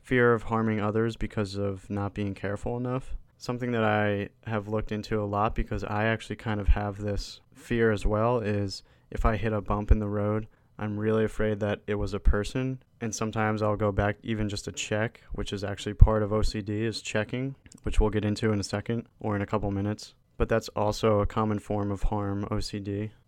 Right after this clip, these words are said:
Next category is obsessions related to perfectionism. And this is just concerns about wanting to be perfect, exact, things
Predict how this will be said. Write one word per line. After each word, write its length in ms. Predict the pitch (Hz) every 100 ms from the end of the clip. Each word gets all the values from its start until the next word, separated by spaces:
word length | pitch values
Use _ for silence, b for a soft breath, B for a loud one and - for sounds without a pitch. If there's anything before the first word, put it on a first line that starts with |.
| _ -
Next 200 | 127 -
category 440 | 135 127 135 131
is 100 | 123
obsessions 640 | 113 - 110 107 123 120 113
related 460 | 107 107 110 104
to 360 | - 110 107 101
perfectionism. 1000 | - 104 - 104 - 127 131 135 143 147 - - -
And 220 | 107 107
this 160 | 107 117
is 120 | 104
just 260 | 104 - - _ -
concerns 400 | 113 - 117 113
about 400 | 113 110 110 - _ _
wanting 240 | 110 110 110
to 80 |
be 120 | 113 110
perfect, 520 | - 117 123 120 -
exact, 640 | 107 98 110 110 110 - - _
things 500 | _ 113 113 101 107